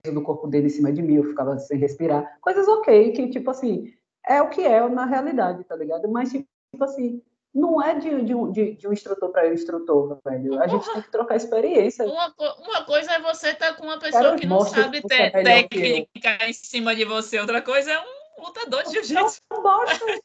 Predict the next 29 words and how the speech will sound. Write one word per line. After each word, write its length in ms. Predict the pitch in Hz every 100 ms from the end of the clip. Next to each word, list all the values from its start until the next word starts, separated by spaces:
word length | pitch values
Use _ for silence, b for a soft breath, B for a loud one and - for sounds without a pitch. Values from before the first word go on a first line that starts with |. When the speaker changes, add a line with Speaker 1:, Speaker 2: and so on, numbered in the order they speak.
| _ _ -
Speaker 1:
Você 260 | 403 415
é 60 | 440
só 160 | 440 415
um 140 | 440 -
bosta, 480 | 427 302 - 311
velho. 160 | 302 226
Você 200 | 262 277
é 60 | 269
só 180 | 330 302
um 60 |
cara 260 | - 247 269
que, 200 | 269 302 _ -
que 120 | 285
quer 140 | 269 262
se 160 | 285
mostrar. 680 | 277 285 - 381 254 254 -
Você 220 | 214 220 240
não 80 |
é 40 | -
professor, 420 | 277 214 214 -
Speaker 2:
Só 120 | 311
isso. 180 | 320 294
Speaker 1:
sabe? 280 | - 170 220 _ 214 208 _ -
Só 200 | 254 233 -
Speaker 2:
Só 160 | -
isso. 280 | - 494 494
Speaker 1:
isso. 380 | 480 330 208 - 220
Então, 400 | 214 254 277 226
você 220 | 277